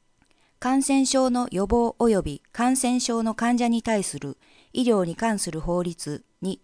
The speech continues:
規定する結核に関わる医療を受けている人で、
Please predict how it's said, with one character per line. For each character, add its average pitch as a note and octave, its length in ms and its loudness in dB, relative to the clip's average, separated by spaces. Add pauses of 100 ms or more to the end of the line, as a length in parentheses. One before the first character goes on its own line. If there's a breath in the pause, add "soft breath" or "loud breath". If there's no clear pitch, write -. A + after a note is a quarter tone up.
(100)
規 F#3 120 -4
定 A3+ 220 0
す G#3 160 -4
る F#3 160 -4 (100)
結 G3+ 220 -6
核 C4+ 260 -2
に B3+ 140 2
関 A#3+ 260 -2
わ B3 140 2
る - 160 -8
医 G#3 80 -2
療 F3+ 220 0
を C#3+ 240 -8 (180 soft breath)
受 A3+ 200 -2
け F#3+ 60 -2
て - 60 -8
い D3+ 100 -4
る D3 120 -8
人 D#3+ 240 -6
で、 C3+ 180 -10